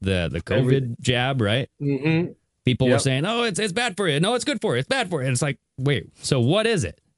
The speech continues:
Speaker 1: And they know that the
Speaker 2: Yeah.
Speaker 1: division and the confusion causes further division.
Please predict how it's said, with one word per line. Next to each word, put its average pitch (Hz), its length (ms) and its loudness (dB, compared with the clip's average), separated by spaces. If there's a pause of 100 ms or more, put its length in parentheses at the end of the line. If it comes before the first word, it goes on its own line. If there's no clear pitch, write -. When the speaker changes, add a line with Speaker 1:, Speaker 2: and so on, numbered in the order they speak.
(760)
Speaker 1:
And 123 160 4
they 135 100 2
know 160 240 2
that 147 160 0
the 123 60 0
Speaker 2:
Yeah. 110 60 2
Speaker 1:
division 117 580 2
and 107 220 2
the 101 60 0
confusion 107 800 0 (300)
causes 143 460 0
further 90 340 -2
division. 80 540 -2